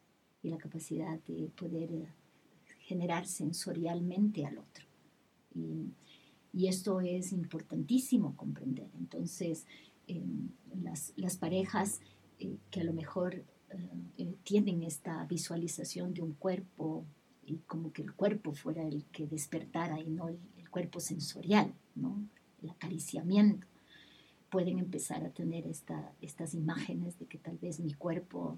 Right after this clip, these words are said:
no, no es, eh, suficientemente interesante o atractivo.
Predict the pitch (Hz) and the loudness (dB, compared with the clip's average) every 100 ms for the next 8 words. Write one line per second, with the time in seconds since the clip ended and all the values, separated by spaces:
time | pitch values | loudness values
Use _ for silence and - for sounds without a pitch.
0 | 170 170 175 170 - - - _ - 170 | -4 -6 -6 -10 -10 -20 -20 _ 0 2
1 | 165 160 175 175 170 - - - - 175 | 2 -2 -2 -4 -4 -6 -6 -8 -12 -10
2 | - - 170 143 - 170 151 160 170 165 | -8 -6 -6 -6 -4 -4 -2 -2 -2 -4
3 | 165 165 170 151 151 - 156 147 156 156 | -4 -4 -6 -6 -6 -4 -2 -2 -6 -10
4 | - - - 160 | -14 -8 -6 -6